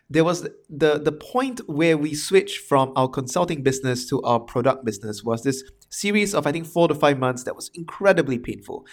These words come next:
And at that point in time, I think people had been leaving the team because more, uh, we were very demoralized because we didn't have a clear direction.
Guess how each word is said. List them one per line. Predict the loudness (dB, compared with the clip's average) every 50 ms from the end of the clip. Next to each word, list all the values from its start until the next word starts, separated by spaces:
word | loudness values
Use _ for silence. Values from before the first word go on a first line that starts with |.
| -20 -20 -20 -20 -20 _ _ _
And | -2 0 2 2 0 0 -2 -6 -4 -2
at | -2
that | 0 -2 -2
point | -2 -2 -2
in | -2 -2
time, | 0 2 2 2 2 0
I | -2
think | -4 -6 -8
people | -8 -6 -6 -4 -4
had | -4 -4 -4
been | -6 -6
leaving | -4 -4 -4 -6 -8 -12
the | -16
team | -20 -14 -10 -6 -4 -2 -2 -4 -4 -10 -18 -20 -20 -20 -16 -14
because | -6 -4 -2 -2 -2 -4 -8
more, | -4 0 2 2 2 2 -2 -8 _
uh, | -2 0 0 0 -2 -6 -6
we | -6 -2 0
were | 2 2
very | 2 4 4 4 4 4
demoralized | 2 0 -2 0 2 2 2 4 4 4 2 2 0 -2
because | -4 -6 -6 -6 -6 -4
we | -4
didn't | -4 -4 -4 -4 -6
have | -6 -10 -12
a | -16
clear | -16 -10 -8 -6 -6
direction. | -4 -4 0 2 2 0 0 -2 -2 0 0 0 -2 -4 -8